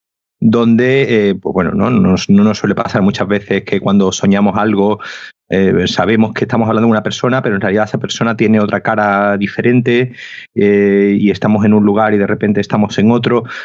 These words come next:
Pues digamos, e-, eso es un poco lo que decía, decía Grillet, el, el guionista, eh, y autor de, ¿no? del, del, del guión de la, de la película, que se podía, la película se podía ver, digamos, leer de dos maneras. Por,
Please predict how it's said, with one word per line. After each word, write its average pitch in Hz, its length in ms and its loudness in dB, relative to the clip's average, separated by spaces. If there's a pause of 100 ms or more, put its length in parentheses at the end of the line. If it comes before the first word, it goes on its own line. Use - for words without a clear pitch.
(160)
Pues 113 140 0
digamos, 139 320 2
e-, 151 160 -2
eso 139 200 0
es 147 60 6
un 151 100 4
poco 143 240 0
lo 143 160 0
que 107 560 4
decía, 104 300 0
decía 123 1160 2
Grillet, 113 500 0
el, 98 340 0
el 92 240 0
guionista, 101 720 0
eh, 104 340 0
y 101 80 2
autor 95 360 0
de, 98 160 0
¿no? 113 160 -2
del, 104 200 0 (140)
del, 98 160 -2
del 104 200 -2
guión 107 200 2
de 107 80 2
la, 101 160 2
de 107 100 0
la 101 240 2
película, 117 360 0 (300)
que 123 100 -2
se 117 120 -4
podía, 120 320 0
la 127 120 -2
película 120 240 -4
se 123 80 -10
podía 117 200 0
ver, 113 200 -2
digamos, 113 480 2
leer 123 400 2
de 113 100 -2
dos 117 140 0
maneras. 113 540 -2 (240)
Por, 90 140 -4